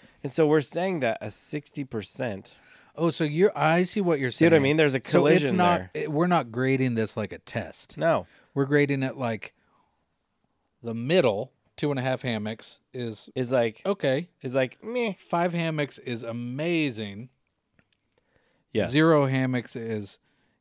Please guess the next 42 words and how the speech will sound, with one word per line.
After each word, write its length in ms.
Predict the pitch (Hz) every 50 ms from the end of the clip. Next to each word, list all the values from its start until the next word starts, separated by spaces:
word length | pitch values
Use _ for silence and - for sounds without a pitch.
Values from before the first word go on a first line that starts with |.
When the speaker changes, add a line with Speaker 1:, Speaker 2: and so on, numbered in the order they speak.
| _ - - 117 113
Speaker 2:
get 240 | 113 135 135 131 _
that 240 | 139 127 120 120 113
mildewy 520 | 120 120 123 120 113 117 117 113 110 107
scotch 560 | - - - - 117 110 101 104 - - - - _ _ -
out 220 | 113 113 113 -
from 180 | - 120 107 110
underneath 400 | 107 104 101 104 101 - - 104
my 100 | 101 98
nose. 420 | 98 95 90 78 80 - - - 269
Speaker 1:
<laughs> 40 | - - _ _ - 302 - - - _ - - - _ _ _ - - - _ _ _ _ 294 - _ _ _ _ - - _ _ _ _ - - - _ _ - - - _ _ _ -
Speaker 2:
Right? 220 | 131 135 165 220 _ _ - _ _ _ _ _ - _ _ _ _ _ - - - - - -
Speaker 1:
And 100 | 120 127
I'm 160 | 143 147 143
like, 120 | 135 127 147
Speaker 2:
Did 100 | 170 170
I 80 | 170
get 200 | 160 151 160 160
it? 220 | 190 240 - - -
Speaker 1:
"Get 180 | - 107 104 113
it 120 | 123 120
into 200 | 131 135 127 135
Speaker 2:
And 100 | 131 160 156 170
Speaker 1:
my 20 |
Speaker 2:
you're 140 | 170 175 175
Speaker 1:
nose." 80 | 175
Speaker 2:
like, 180 | 165 156 151 139 - - - _ _ _ _ _
Speaker 1:
Yeah. 100 | - 143
Speaker 2:
"No, 300 | 131 117 110 92 87 - _
this 200 | 123 127 156 151
Speaker 1:
Oh, 80 | - -
Speaker 2:
scotch 340 | 101 117 120 113 107 - -
Speaker 1:
okay. 80 | -
Speaker 2:
is 140 | 113 101 92
a 40 | 92 - _ _
five 440 | - 117 113 110 110 110 107 107 98
hammock." 360 | - 123 117 107 95 85 - - -
Speaker 1:
Yeah, 200 | 120 117 98 92
and 160 | - 120 113 -
so 180 | - 123 110
it's 160 | 107 101 -
a 40 | 113 -
three. 360 | - 156 160 147 104 90